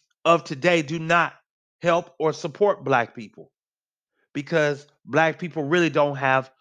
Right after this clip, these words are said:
agendas that's actually gonna benefit society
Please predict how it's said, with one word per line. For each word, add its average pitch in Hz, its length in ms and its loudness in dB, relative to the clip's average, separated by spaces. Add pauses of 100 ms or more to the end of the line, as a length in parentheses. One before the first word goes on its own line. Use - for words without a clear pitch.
(300)
agendas 135 760 2 (260)
that's 135 280 2 (100)
actually 147 440 -2
gonna 131 300 -4
benefit 135 600 -4 (320)
society 156 840 0